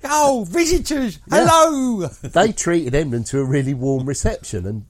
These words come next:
Speaker 2: and she remains there until the tenth of October,
Speaker 1: So
Speaker 2: carrying
Speaker 1: what's
Speaker 2: out,
Speaker 1: she doing?
Speaker 2: well, carrying out engine maintenance, more
Speaker 1: Coaling?
Speaker 2: coaling, cleaning the marine growths, fouling the hull be-, below the waterline, and allowing a
Speaker 1: Do you,
Speaker 2: period
Speaker 1: do you
Speaker 2: of in-
Speaker 1: clean,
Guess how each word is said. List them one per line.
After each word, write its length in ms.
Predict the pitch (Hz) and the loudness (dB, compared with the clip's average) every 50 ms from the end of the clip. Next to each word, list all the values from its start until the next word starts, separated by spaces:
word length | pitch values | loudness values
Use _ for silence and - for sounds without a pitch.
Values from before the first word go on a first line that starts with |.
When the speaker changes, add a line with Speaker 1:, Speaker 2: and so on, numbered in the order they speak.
| - | -10
Speaker 2:
and 260 | 117 123 127 123 117 - | -8 -8 -6 -6 -8 -10
she 200 | - - 123 120 | -8 -6 -6 -4
remains 600 | 120 127 120 123 139 160 190 220 214 - - - | -2 -2 -2 0 0 0 0 -2 -4 -6 -6 -6
there 200 | 95 90 92 98 | -6 -6 -6 -6
until 280 | 107 110 - 135 127 | -8 -6 -4 -4 -4
the 100 | 117 117 - | -4 -6 -10
tenth 380 | - - 151 160 175 - - | -6 -4 -4 -4 -4 -8 -10
of 120 | - 120 135 | -8 -6 -6
October, 720 | 135 - - - - 147 156 151 135 101 73 69 76 98 - | -8 -8 -10 -12 -8 -8 -6 -4 -6 -6 -8 -10 -12 -14 -18
Speaker 1:
So 120 | - - - - - - - | -20 -20 -20 -20 -20 -14 -4
Speaker 2:
carrying 220 | - 139 139 131 | -2 0 2 2
Speaker 1:
what's 160 | 127 123 123 127 | 2 0 0 -2
Speaker 2:
out, 100 | 123 240 | -2 -4
Speaker 1:
she 60 | 214 | -6
doing? 340 | 165 202 180 123 85 76 71 - - | -8 -8 -10 -8 -10 -12 -14 -12 -8
Speaker 2:
well, 240 | 139 160 170 131 | -4 -4 -4 -4
carrying 300 | - - - 143 135 131 | -4 -4 -2 -2 0 0
out 140 | 135 131 123 | -2 -2 -2
engine 380 | 143 160 175 170 139 151 156 143 | -2 -4 -4 -4 -6 -6 -6 -4
maintenance, 640 | 135 127 127 120 107 - 110 120 139 147 - - - | -2 -2 -2 -4 -6 -8 -8 -8 -8 -10 -10 -12 -6
more 160 | 127 147 170 | 0 4 6
Speaker 1:
Coaling? 300 | 185 190 180 175 190 202 | 8 8 6 4 0 -2
Speaker 2:
coaling, 500 | 139 131 131 127 123 123 143 165 170 160 - - - - - - - | 0 0 0 -2 -2 -4 -6 -6 -10 -14 -20 -20 -20 -20 -20 -20 -12
cleaning 480 | - - 151 165 180 175 170 160 156 151 | -6 -2 0 2 2 2 0 0 -2 -2
the 60 | 139 | -2
marine 420 | 139 139 139 147 147 147 143 131 | 0 0 2 2 2 2 0 -2
growths, 340 | 98 95 101 120 127 123 - | -2 -2 -2 -2 -2 -4 -6
fouling 440 | - - 131 131 123 123 123 120 117 | -8 -4 -4 -2 -2 -2 -4 -6 -6
the 80 | 113 | -6
hull 200 | 95 127 123 120 | -4 -4 -4 -4
be-, 160 | 110 113 113 104 - - _ - | -4 -6 -10 -12 -14 -20 _ -12
below 300 | - 120 113 117 127 135 | -8 -6 -2 0 0 0
the 100 | 127 104 | 0 -2
waterline, 460 | 87 95 95 90 - 92 92 104 113 - - - - - - - | -4 -6 -6 -6 -6 -8 -8 -8 -8 -10 -14 -20 -20 -20 -20 -12
and 140 | - 113 135 | -8 -4 -2
allowing 360 | 139 139 147 147 147 147 139 | 0 2 2 4 4 2 0
a 40 | 139 | 0
Speaker 1:
Do 80 | 131 202 | -2 -2
you, 20 | |
Speaker 2:
period 200 | - 151 151 147 | -2 0 0 2
Speaker 1:
do 20 | 143 | 0
you 60 | 143 | 0
Speaker 2:
of 60 | 131 | -2
in- 60 | 139 139 147 196 196 - - - | -2 -4 -4 -6 -8 -12 -16 -18
Speaker 1:
clean, 160 | - 156 | -18 -18